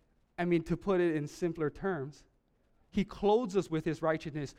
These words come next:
Righteousness, we're made righteous because Jesus is righteous. Amen? So when the Father sees us, he sees his what? His Son. That's amazing.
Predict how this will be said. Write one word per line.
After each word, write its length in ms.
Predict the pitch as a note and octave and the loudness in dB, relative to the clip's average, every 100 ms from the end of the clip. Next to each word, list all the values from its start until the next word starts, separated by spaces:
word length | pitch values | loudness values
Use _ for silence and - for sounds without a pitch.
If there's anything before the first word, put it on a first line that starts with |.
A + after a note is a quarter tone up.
| - | -2
Righteousness, 560 | D3 F3+ F3+ F3+ E3+ D3 | 4 4 4 -2 -4 -4
we're 280 | B2+ E3 | -2 0
made 240 | A3+ G#3 C#3 | 0 -2 -2
righteous 300 | C#3 C#3 C#3+ | -4 -4 -10
because 320 | C#3 - A#2+ | -12 -8 -8
Jesus 420 | A2 C#3+ F3 C3 | -6 -8 -6 -8
is 160 | B2+ G#2+ | -12 -10
righteous. 380 | G2+ F#2 G2 - | -10 -10 -12 -12
Amen? 320 | A2+ A#2+ F#3 - _ _ _ - | -10 -10 -10 -14 _ _ _ -16
So 160 | - D#3 | -4 -2
when 160 | D#3 | 0
the 80 | D#3 | 0
Father 320 | - F3+ E3+ | 4 4 4
sees 280 | D3+ F3 D#3 | 0 -6 -6
us, 120 | D3+ | -6
he 120 | D3 | -6
sees 320 | C3 - E3 C3 | -14 -12 -12 -10
his 120 | A#2+ | -8
what? 260 | A#2+ G#2 - _ _ | -6 -6 -8 _ _
His 140 | B2+ A#2 | -12 -10
Son. 360 | - C#3 A#2 - - _ _ _ _ _ _ _ _ _ _ _ _ | -8 -8 -10 -14 -20 _ _ _ _ _ _ _ _ _ _ _ _
That's 180 | - C3+ | -8 -4
amazing. 560 | D3+ A#2+ D#3 C#3+ G2+ | -4 -2 -2 -2 -4